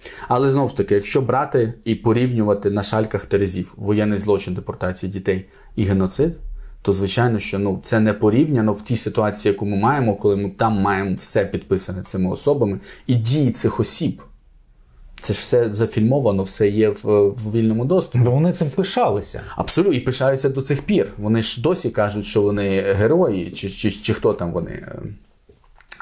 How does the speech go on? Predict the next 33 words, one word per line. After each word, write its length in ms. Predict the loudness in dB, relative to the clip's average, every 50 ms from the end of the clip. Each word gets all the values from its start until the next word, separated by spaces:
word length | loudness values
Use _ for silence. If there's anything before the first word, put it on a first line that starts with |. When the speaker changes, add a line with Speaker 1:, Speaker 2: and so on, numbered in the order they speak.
| -18 _ _ _
Speaker 1:
І 280 | 0 2 2 2 2 2
злочин 380 | 2 2 2 2 2 0 0 0
геноциду 520 | 0 0 0 0 0 0 0 2 2 0
з 80 | 0 2
доведенням 540 | 0 2 2 2 0 0 0 0 0 2
долю 240 | 2 2 2 2 2
спеціаліс. 760 | -2 -4 -6 -6 -6 -6 -6 -6 -6 -8 -12 -16 -16 -16 -18 _ _ _ _ _ _ _ _ _ -20 -20 -20 -20 _ _ _ _ _
Тобто, 380 | -2 -2 -2 -2 0 0 0 0
що 500 | 0 0 2 2 4 4 2 2 0 -4 -14 _ _ _
це 200 | -4 -2 0 2
не 220 | 2 2 0 0 -4 -8 -6 -2
воєнний 340 | 0 2 2 4 4 4 4
злочин, 480 | 4 4 4 2 2 2 -2 -4 -4 -4
це 120 | -2 0 0
не 100 | 0 2
злочин 360 | 2 2 2 2 2 0 0
проти 180 | 0 0 0
людяності, 300 | 0 0 0 0 -2 -4 -4
а 100 | -4 -2
що 160 | 0 0 0
це 140 | 0 0 0
геноцид, 460 | 0 2 0 0 2 0 0 0 0
тому 180 | 2 2 2 2
що 160 | 0 0 0 2
є 120 | 2 2
долю 240 | 4 2 0 0 0
спеціаліс. 480 | -6 -8 -8 -6 -4 -6 -6 -6 -10 -14 -18 -20 -20 -12 -4
Тому 180 | 0 2 2 2
я 60 | 2
думаю, 240 | 2 2 2 2 2
що 160 | 2 0 0
все 180 | 0 2 0
буде. 440 | 2 2 2 2 4 2 0 0 -2